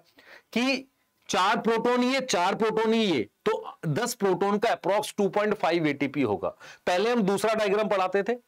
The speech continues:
ठीक है, हम ये वाला diagram पढ़ाते थे, ये वाला diagram, ठीक है, कोई दिक्कत नहीं है, राइटअप के हिसाब से यही बन रहा है,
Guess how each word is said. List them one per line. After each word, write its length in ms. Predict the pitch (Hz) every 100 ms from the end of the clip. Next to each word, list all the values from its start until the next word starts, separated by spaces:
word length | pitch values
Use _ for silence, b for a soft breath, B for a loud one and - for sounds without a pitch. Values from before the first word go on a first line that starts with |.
| -
ठीक 180 | 214 160
है, 140 | 107 b b -
हम 120 | 190
ये 140 | 190
वाला 180 | 226 220
diagram 320 | 208 196 202 190
पढ़ाते 320 | 175 156 175
थे, 100 | 185
ये 140 | 165
वाला 220 | 165 160 190 _ -
diagram, 360 | 135 147 185
ठीक 180 | 170 202
है, 60 | 202
कोई 200 | 202 160
दिक्कत 320 | 151 156 175
नहीं 120 | 170
है, 100 | 190 - b b b -
राइटअप 380 | 123 160 196 202
के 100 | 196
हिसाब 240 | 165 170
से 140 | -
यही 220 | 208 160 175
बन 160 | 123
रहा 140 | 87
है, 80 | 76